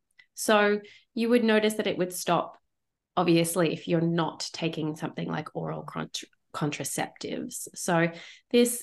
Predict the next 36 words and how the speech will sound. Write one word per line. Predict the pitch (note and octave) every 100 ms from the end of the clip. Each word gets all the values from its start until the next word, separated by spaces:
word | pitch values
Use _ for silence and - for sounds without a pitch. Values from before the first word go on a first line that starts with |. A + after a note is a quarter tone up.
| -
is | A3 G#3+ G#3+
not | G3+ F#3+ G3+ - -
speaking | - - F#3+ - F3 F3
to | F3
people | F3 E3+ E3+ E3
who | E3+
might | D#3+ -
be | E3+
taking | - D#3+ E3 D#3+ D3+ E3 _ _ _ -
the | D#3+
pill. | E3 - C#4+ C#4 C#4 C4+ - - -
This | - F#3
is | F3+
talking | - E3 E3 D#3 D#3+
about | D#3+ D#3 D3 C3+ -
kind | - E3
of | F3+
noticing | F#3+ F#3 F3+ F3 F3 E3+
that | D#3+
your | D#3+ -
own | E3+ E3 D#3 -
natural | F3+ - - D#3+
menstrual | D#3+ D3+ - E3+ E3+
cycle | E3 D#3 - F3 - _ -
has | - A3+ A3 G#3+
gone | G3+ G3
M | F3 E3
I | D#3
A, | D#3 F3+ D#4 - _ _ _ -
and | D#4
the | D#4+
definition | E4 D#4+ E4+ E4 D#4+ D4+
is | - G#3+ G#3+ - -
for | G3 F#3 E3+ - -
three | G#3 G3+
months | F#3+ D#3 - -